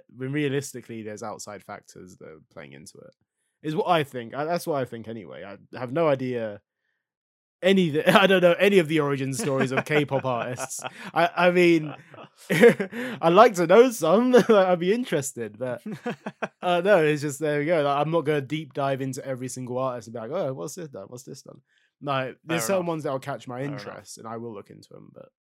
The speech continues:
Speaker 1: yeah. That's that.
Speaker 2: <laughs>
Speaker 1: Uh,
Speaker 2: Right.
Speaker 1: but yeah.
Speaker 2: <laughs> Let's, um, I feel like this is a n-, natural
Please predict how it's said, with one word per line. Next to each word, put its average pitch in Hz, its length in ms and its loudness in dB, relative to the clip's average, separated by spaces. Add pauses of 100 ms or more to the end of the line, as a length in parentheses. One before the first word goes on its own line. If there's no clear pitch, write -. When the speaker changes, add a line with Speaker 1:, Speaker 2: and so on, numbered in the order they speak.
(140)
Speaker 1:
yeah. 78 220 -20 (1040)
That's 101 260 -20
that. 107 200 -20 (380)
Speaker 2:
<laughs> - 400 -20
Speaker 1:
Uh, 170 480 -8 (320)
Speaker 2:
Right. 147 100 -10 (340)
Speaker 1:
but 156 140 -12
yeah. 240 220 -8 (160)
Speaker 2:
<laughs> - 1500 -18
Let's, 151 320 -12
um, 131 400 -8 (1160)
I 123 40 -18
feel 147 200 -8
like 135 160 -8
this 123 160 -14
is 113 120 -16
a 113 40 -14
n-, 107 200 -16 (720)
natural 113 720 -12